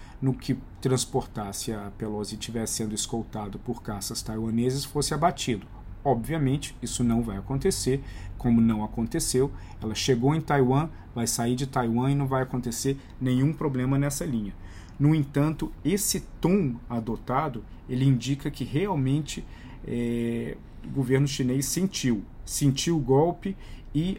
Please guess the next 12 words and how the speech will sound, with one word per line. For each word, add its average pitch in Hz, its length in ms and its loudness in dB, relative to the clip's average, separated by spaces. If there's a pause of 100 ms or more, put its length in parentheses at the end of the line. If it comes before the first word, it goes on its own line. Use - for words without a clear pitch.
a 156 80 4
partir 127 480 -2
de 123 80 -4
agora, 127 560 -2 (220)
é 120 300 -2 (380)
natural 135 560 2
que 135 100 -2
eles 131 160 2
vão 117 300 0
aumentar 160 840 4
essas 127 340 -2
incursões 113 760 -4